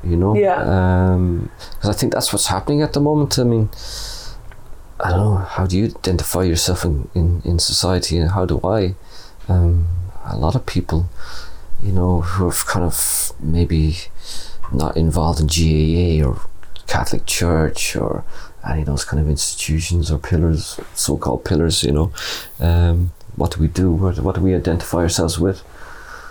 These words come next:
Speaker 2: I'm equally mistrusting of the new pillars, <laughs> actually, myself. I prefer to not,
Speaker 1: Mm.
Speaker 2: you know, to just remain an individual and not, um,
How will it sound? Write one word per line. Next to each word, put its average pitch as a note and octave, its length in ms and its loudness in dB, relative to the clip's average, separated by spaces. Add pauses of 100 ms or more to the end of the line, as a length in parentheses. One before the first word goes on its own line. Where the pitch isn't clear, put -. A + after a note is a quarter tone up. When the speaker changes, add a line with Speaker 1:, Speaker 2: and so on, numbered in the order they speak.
(420)
Speaker 2:
I'm G3+ 180 0
equally F#3 420 0
mistrusting F3 760 0
of E3 200 -4
the D#3+ 80 0
new E3 240 2
pillars, D#3+ 560 -2
<laughs> - 20 -2
actually, - 480 -2
myself. - 380 0
I B3 140 0
prefer G#3 340 0
to G3 160 2
not, F3+ 340 0
Speaker 1:
Mm. B2+ 480 0
Speaker 2:
you F#3 80 4
know, E3+ 240 2
to E3 200 -2
just D#3+ 320 0
remain E3 320 2
an E3 120 2
individual E3+ 680 0
and D#3+ 160 4
not, - 320 -2
um, D#3 380 2